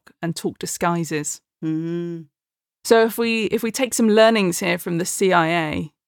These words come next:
Speaker 2: Mm.
Speaker 1: an organisation that it's fair to assume does its, more than its fair share, perhaps, of creating disguises.
Speaker 2: Yes, I think so.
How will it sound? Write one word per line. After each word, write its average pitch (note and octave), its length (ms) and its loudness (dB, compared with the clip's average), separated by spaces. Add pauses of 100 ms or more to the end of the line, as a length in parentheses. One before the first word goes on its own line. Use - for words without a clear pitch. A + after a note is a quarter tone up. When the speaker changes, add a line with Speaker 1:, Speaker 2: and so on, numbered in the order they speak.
(120)
Speaker 2:
Mm. E3+ 340 -2 (220)
Speaker 1:
an C4+ 100 8
organisation A3 720 2
that F#3+ 180 0
it's - 200 0
fair G3 300 4
to F3+ 140 -2
assume F3+ 460 2
does E3+ 220 0
its, - 320 -4 (200)
more G#3 360 8
than D#3+ 140 4
its - 160 -4
fair - 200 4
share, - 280 2
perhaps, - 460 -6
of D3+ 140 -4
creating D#3 420 0
disguises. D#3+ 760 -2 (320)
Speaker 2:
Yes, D#3 320 -4
I E3 80 -2
think E3+ 180 -6
so. E3+ 360 -6